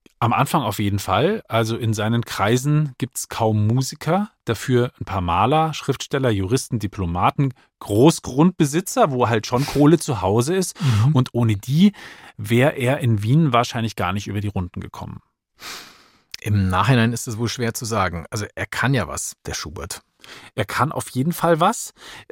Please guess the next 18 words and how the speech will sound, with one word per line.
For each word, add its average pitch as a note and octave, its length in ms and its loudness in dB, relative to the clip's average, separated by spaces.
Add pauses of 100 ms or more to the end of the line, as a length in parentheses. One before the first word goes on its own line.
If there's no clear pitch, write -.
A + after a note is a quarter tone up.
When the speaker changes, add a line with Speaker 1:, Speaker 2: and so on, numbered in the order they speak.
(120)
Speaker 1:
Die - 260 -10
Abende, F3+ 600 6
an C3 180 2
denen C#3+ 200 2
sich C#3+ 160 -4
Schubert E3 460 -2
mit C3+ 140 -2
seinen A#2+ 200 -2
Freunden C#3 360 -2
trifft, - 420 -4 (460)
die C#3+ 180 2
sind C#3 640 -2
legendär A#2+ 600 4
geworden. C3 640 2
Die A#2 140 0
haben C3 300 0
den A#2 160 0
Namen A#2 360 2